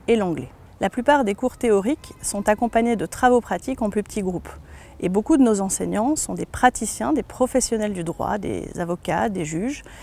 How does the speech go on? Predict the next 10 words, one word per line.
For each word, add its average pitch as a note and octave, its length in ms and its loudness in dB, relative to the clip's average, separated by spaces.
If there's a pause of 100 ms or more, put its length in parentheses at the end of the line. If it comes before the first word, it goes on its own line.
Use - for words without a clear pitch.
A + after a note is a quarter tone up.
(260)
qui G3+ 180 -6
partagent A#3+ 760 4 (140)
avec B3+ 260 4
les G#3+ 160 0
étudiants F#3+ 540 -4
leurs - 180 -4
connaissances F#3+ 460 -6
concrètes - 720 -6
du F#3 140 -12
savoir. - 600 -4